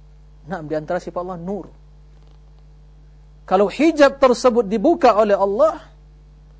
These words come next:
maka cahaya tersebut la ahraqat subuhatu wajhi. Maka cahaya nur yang terpancar dari wajah Allah la ahraqat,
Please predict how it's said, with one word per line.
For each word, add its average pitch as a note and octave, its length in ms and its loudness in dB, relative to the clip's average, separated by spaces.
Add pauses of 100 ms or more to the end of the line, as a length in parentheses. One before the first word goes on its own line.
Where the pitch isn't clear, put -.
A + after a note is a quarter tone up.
(300)
maka G3+ 320 0
cahaya C4+ 560 4
tersebut B3+ 440 0
la A#3+ 240 4
ahraqat C4 600 0
subuhatu B3+ 760 -6
wajhi. C#4+ 320 -4 (840)
Maka A3+ 640 0
cahaya A#3+ 800 0
nur G3+ 640 -4 (880)
yang E3 160 -18
terpancar B3+ 480 2
dari B3 400 2 (120)
wajah B3+ 440 4
Allah C#4 400 4 (1500)
la B3+ 320 4
ahraqat, C#4 520 2